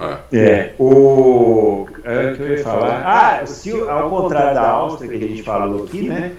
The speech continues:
Speaker 2: Silverstone é uma reforma, um bom exemplo de reforma que melhora a pista, né?
Speaker 1: Exatamente.
Speaker 2: A pista de Silverstone era legal? Era, mas depois da reforma ficou mais legal, né?
Speaker 1: Ah, Silverstone era um quadrado antes, né?
Speaker 2: É, é.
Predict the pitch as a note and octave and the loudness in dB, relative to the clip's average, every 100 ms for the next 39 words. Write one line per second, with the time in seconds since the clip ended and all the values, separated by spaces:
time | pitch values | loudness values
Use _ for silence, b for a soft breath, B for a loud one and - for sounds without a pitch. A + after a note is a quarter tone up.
0 | - - - D3+ E3 G#3+ G#3+ A3+ A3 F#3 | -20 -20 -2 6 6 6 4 2 0 0
1 | G3 D#3 D#3 D#3 G3 F#3 E3+ E3+ G#3 A#3 | -2 0 0 0 -2 -2 -2 0 0 0
2 | G#3+ E3 E3+ F3+ F3 F3 F3+ D3 - F3+ | -2 -2 -4 -6 -4 -2 -2 0 0 -2
3 | G3 - E3+ F#3 A#3 F#3+ F3 A2+ G#2+ A2 | -6 -2 0 0 -2 -6 -8 -8 -10 -10
4 | - - F#2+ A2+ A#2 C#3+ A2+ D2 - - | -12 0 4 4 6 4 4 0 -6 -10
5 | - D3 C#3+ - G3+ F#3 F3+ G3+ G#3 F#3 | -4 -4 -4 -10 -14 -8 -4 -4 -2 -2
6 | D#3+ D3+ D3 A#3+ - - D#4+ D4+ C#3+ A#2+ | 0 0 0 0 -2 -4 -2 2 2 2
7 | C3 C3+ D#3+ E3+ F#3 F#3 F#3+ G#3+ F#3+ F#3 | 0 -2 -4 -4 0 0 0 -2 -2 0
8 | F#3 G3+ - E4 F#4 G4+ G4 - - - | 0 -2 -8 -10 -8 -8 -4 -2 -2 0
9 | - D#3 D3 C4+ C#4+ - C#4 C#4 C4+ D4+ | 4 4 4 2 2 4 4 4 6 6
10 | D4 D3+ E3 D#3 G2+ F#2 E2 - G2+ C#3 | 8 8 8 8 6 2 2 -4 -4 -6
11 | - C3 A#2 A2 | -6 -4 -2 -2